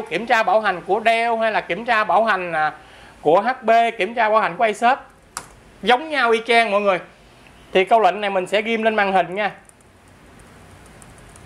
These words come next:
Một tí nữa mình sẽ tháo ra bên trong cho mọi người trải nghiệm luôn.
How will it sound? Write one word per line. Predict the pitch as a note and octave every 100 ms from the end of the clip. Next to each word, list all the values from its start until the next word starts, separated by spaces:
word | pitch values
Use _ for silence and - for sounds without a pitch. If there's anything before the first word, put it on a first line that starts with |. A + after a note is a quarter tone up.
| - - - - - - - - - - - - - - - - - - -
Một | F3 E3+
tí | B3 D#4
nữa |
mình | C#4+ G3+
sẽ | G#3
tháo | G#3+ A3 C#4
ra | B3+
bên | A3+ G#3
trong | A3 G#3+
cho | G#3+
mọi | G3+
người | F#3+ D#3
trải | E3 G#3
nghiệm | D#3+ F3+
luôn. | G#3+ A3